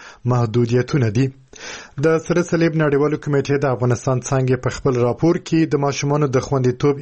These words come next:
ادارې یا سیو د چلډرن وروستي راپور ته اشاره کړې چې پکې راغلي، په هرو پنځو افغان کورنیو کې یوه یې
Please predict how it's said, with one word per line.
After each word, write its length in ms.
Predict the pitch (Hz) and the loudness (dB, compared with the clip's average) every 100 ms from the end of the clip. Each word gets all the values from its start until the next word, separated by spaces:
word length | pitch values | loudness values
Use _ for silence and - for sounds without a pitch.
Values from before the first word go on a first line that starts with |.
| 135 | 0
ادارې 340 | 120 110 160 185 - - - - | 0 0 0 -2 -10 -20 -10 0
یا 80 | 151 - | 0 0
سیو 160 | 160 151 | -2 0
د 120 | 151 - | -2 0
چلډرن 420 | 180 151 120 107 107 _ | 0 2 0 -2 -6 _
وروستي 320 | 139 147 - 190 | 0 0 0 0
راپور 280 | 160 - 165 160 | 2 2 0 2
ته 60 | |
اشاره 320 | 143 139 135 143 | 0 0 -2 -2
کړې 180 | 143 139 135 | 0 0 0
چې 80 | 131 | -2
پکې 200 | 131 127 123 | -2 0 0
راغلي، 300 | 120 185 175 - - - - - | 2 0 -2 -6 -20 -20 -14 -4
په 60 | 160 | -2
هرو 200 | 160 180 175 | 0 0 0
پنځو 300 | 165 151 156 165 151 | 0 2 2 0 0
افغان 260 | 135 131 151 - | -2 -2 -2 0
کورنیو 480 | 139 135 151 175 113 - | 0 2 2 2 0 0
کې 120 | 117 110 _ 127 | -2 -2 _ 0
یوه 200 | 127 135 | 2 2
یې 100 | 170 | 2